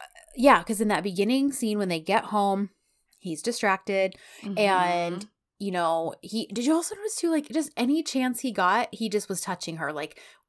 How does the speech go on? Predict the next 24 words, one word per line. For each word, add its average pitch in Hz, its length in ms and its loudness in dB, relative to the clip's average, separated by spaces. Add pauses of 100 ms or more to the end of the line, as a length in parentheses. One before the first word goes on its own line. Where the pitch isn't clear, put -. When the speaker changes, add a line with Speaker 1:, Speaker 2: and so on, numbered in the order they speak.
(160)
Speaker 2:
Yeah. 180 180 -2
Speaker 1:
he'd 165 100 -10
grab 165 240 8
her 190 100 -2
hands 190 260 -2
and 202 100 0
hold 233 220 2
them 262 180 4
to 240 80 0
be 202 100 0
like, 185 200 2
"Can 202 120 -6
we 185 80 -4
go 170 120 2
sit 170 160 -2
down 147 160 -4
and 147 120 -10
talk?" 240 500 6
Like, 208 140 0
Speaker 2:
Mm-hmm. 254 440 -2 (140)
Speaker 1:
just, 247 240 2 (300)
just 277 240 4
all 240 180 2
those, 240 240 6